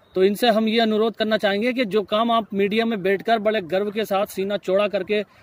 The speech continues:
जो गिनवाते हैं कि हमने इतने vaccinator रखा और हमने इतना एफ़एमडी का काम करा रहे हैं, उसके लिए, उसके लिए इन लोगों को पैसा भी देना पड़ता है, ये बात आपको मालूम नहीं है शायद, ठीक है?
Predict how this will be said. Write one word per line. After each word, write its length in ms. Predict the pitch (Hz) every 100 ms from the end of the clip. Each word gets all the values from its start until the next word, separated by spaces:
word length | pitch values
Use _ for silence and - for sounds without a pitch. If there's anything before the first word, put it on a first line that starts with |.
| - _ _ -
जो 220 | 147 202
गिनवाते 540 | 170 170 175 170 - 214
हैं 200 | 202 208
कि 80 |
हमने 280 | 208 202 214
इतने 220 | 190 196
vaccinator 560 | 202 196 - 180 180 190
रखा 360 | 175 - 180 196
और 420 | 208 185 185 190 - - _
हमने 220 | 160 202
इतना 220 | 196 208 214
एफ़एमडी 460 | 190 196 196 208
का 120 | 208
काम 240 | 190 180 185
करा 280 | 170 170 202
रहे 240 | 175 160
हैं, 180 | 165 226
उसके 300 | 226 - 196
लिए, 320 | 196 220 240 - _ - _ _ _ _ _ -
उसके 280 | 196 - 240
लिए 240 | 233 247
इन 100 | 240
लोगों 220 | 220 214 214
को 160 | 262
पैसा 400 | 226 214 196 226
भी 120 | 220
देना 280 | 214 214 214
पड़ता 280 | 202 190 202
है, 200 | 208 240 -
ये 200 | 175 202
बात 200 | 208 208
आपको 240 | 202 - 214
मालूम 300 | 196 190 214
नहीं 280 | 185 170 208
है 80 |
शायद, 300 | 208 180 139 127 _ _ _ -
ठीक 160 | 190 240
है? 140 | 226